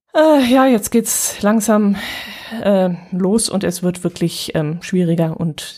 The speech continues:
sicherlich nicht leichter in nächster Zeit. Am nächsten Tag sind wir dann erstmal zur Pflegeperson gefahren und haben die Überreste eines Wärmekissens oder eines Gelpäckchens oder was immer das auch war,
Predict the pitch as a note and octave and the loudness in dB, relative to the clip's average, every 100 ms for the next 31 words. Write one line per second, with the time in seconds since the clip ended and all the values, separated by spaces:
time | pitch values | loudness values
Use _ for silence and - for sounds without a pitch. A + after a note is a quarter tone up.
0 | - - E3 D3+ D3+ - D#3+ - - _ | -14 -10 -6 -6 -6 -6 -8 -8 -20 _
1 | C#3+ C#3+ - D3 - - E3 D3+ - D#3+ | -6 -4 -2 -4 -6 -4 -2 -2 -4 -4
2 | - E3 - - _ _ _ _ _ _ | 0 -2 -2 -14 _ _ _ _ _ _
3 | _ _ _ _ _ _ - - - - | _ _ _ _ _ _ -20 -18 -18 -12
4 | - G#3 A#3 C4 B3 B3+ C#4 B3+ A3+ A#3 | -2 0 0 2 0 2 0 2 2 2
5 | - A3+ A#3 A3 G#3+ G#3 - F#3+ - A#3+ | 0 -2 0 0 0 -2 -4 -4 -2 -2
6 | C#4 C4+ C4 C4+ C4+ C4 B3+ B3+ B3+ G#3+ | 0 0 0 0 0 -2 -2 0 -2 -2
7 | G3+ G#3 G#3 F#3+ G3 G3+ G3+ G3 - A3+ | -2 0 -2 -2 -4 -2 0 0 0 2
8 | A3+ G3+ G#3+ - G#3 F#3 F#3+ F#3+ F#3+ E3+ | 2 0 -2 -2 -4 -2 -2 -2 -4 -4
9 | G#3+ A#3 A#3 B3 - B3+ B3+ - F3+ F#3 | -2 -2 -2 -4 0 0 0 -4 -4 -2
10 | F3+ F3+ F#3 E3+ - G3+ B3 - B3 - | -2 -2 -2 -4 -4 -2 -2 -6 -8 -2
11 | B3+ B3 G3 G#3 G3+ G3+ A3 G3+ G3+ F3+ | -2 0 -2 -2 -2 -2 -2 -2 -4 -6
12 | F3+ F3 A#3+ | 0 2 2